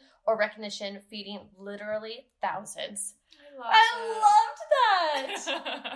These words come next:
Speaker 1: that.
Speaker 2: <laughs>
Speaker 1: Who was it? There was someone that came to an apostle and was like, "I've never been a leader, but I've always been a helper."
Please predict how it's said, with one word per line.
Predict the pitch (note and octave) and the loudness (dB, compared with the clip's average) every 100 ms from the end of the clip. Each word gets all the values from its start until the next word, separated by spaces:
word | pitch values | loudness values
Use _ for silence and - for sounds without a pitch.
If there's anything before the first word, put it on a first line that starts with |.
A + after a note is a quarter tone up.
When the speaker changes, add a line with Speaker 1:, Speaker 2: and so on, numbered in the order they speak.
| - | -12
Speaker 1:
that. | - | -14
Speaker 2:
<laughs> | - | 0
Speaker 1:
Who | A4 | 2
was | G4+ E4+ | 6 6
it? | C#4+ | 6
There | D#4 | -4
was | E4+ - - | -4 -10 -2
someone | G#4+ A4+ A#4 | -2 0 -6
that | - | -6
came | E4 D#4+ | -6 -8
to | C#4 | -6
an | D4+ | -6
apostle | B3 B3+ A#3+ B3+ | -4 -2 -4 -6
and | A#3 | -12
was | A3 | -8
like, | G#3+ G3+ - | -6 -6 -6
"I've | A#3 B3 | -12 -4
never | C4 D4+ | -4 -4
been | C#4+ C4+ | -8 -6
a | B3 | -6
leader, | A3 G3 E3 | -8 -10 -8
but | G3+ | -6
I've | G3 - | -6 -2
always | G#3 G3+ G3+ | -4 -4 -12
been | G#3 F#3 | -10 -8
a | |
helper." | F#3+ F#3 F#3 A3 B3 | -6 -8 -8 -8 -8